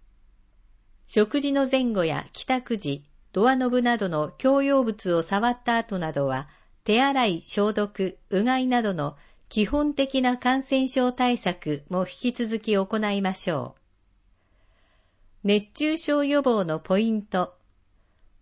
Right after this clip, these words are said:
運動をするときは、人との距離を確保し、マスクを外す。喉が渇いていなくても、こまめに水分補給。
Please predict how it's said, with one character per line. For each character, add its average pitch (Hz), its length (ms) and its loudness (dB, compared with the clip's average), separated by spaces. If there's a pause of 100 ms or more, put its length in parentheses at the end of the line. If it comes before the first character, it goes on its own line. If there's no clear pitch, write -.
(120)
運 277 220 2
動 277 240 4
を 269 80 4
す 262 160 -2
る 254 120 -2
と 247 120 0
き 240 160 -4
は、 151 240 -2 (320)
人 302 300 -2
と 302 140 0
の 262 180 2
距 254 180 4
離 220 240 0
を 180 60 4
確 240 300 -6
保 180 200 0
し、 147 400 -8
マ 254 180 2
ス - 120 -18
ク 202 180 2
を 170 60 2
外 180 360 -2
す。 - 320 -6 (1040)
喉 285 280 2
が 226 120 0
渇 226 320 0
い 247 80 -2
て 208 120 0
い 202 100 0
な 226 140 0
く - 80 -20
て 180 180 -2
も、 147 240 -4 (380)
こ 294 140 2
ま 277 180 0
め 214 120 0
に 160 160 -4
水 233 280 -2
分 240 240 0
補 214 180 -2
給。 131 460 -6